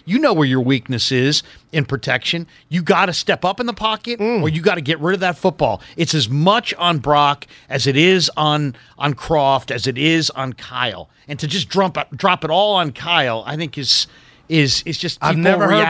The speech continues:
Speaker 2: heard Purdy was at fault. Like, to, I'm not, wow.
Speaker 1: He, he had the ability to step up in the pocket and didn't. And he also had the ability to get rid of the ball sooner. Now, I don't know, 'cause I didn't see the angle, what he was looking at. Was Ayuk?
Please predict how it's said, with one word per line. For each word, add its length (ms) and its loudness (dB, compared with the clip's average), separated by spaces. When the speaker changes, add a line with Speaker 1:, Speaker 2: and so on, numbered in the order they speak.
Speaker 2:
heard 140 6
Purdy 120 -2
was 200 2
at 100 2
fault. 400 0
Like, 240 0
to, 240 0
I'm 260 0
not, 240 0
wow. 400 0
Speaker 1:
He, 140 -8
he 80 -4
had 180 -2
the 80 -6
ability 380 -4
to 80 -6
step 280 0
up 160 0
in 60 -2
the 80 -6
pocket 480 -2
and 180 -6
didn't. 480 -8
And 120 2
he 80 6
also 340 2
had 120 2
the 40 0
ability 360 0
to 80 -6
get 140 -2
rid 120 0
of 40 -4
the 60 -4
ball 200 2
sooner. 320 -2
Now, 200 -4
I 120 0
don't 200 -8
know, 440 -4
'cause 140 -4
I 100 2
didn't 160 -4
see 160 -6
the 160 -4
angle, 400 0
what 180 2
he 120 -8
was 160 -2
looking 280 0
at. 180 0
Was 320 -10
Ayuk? 500 -2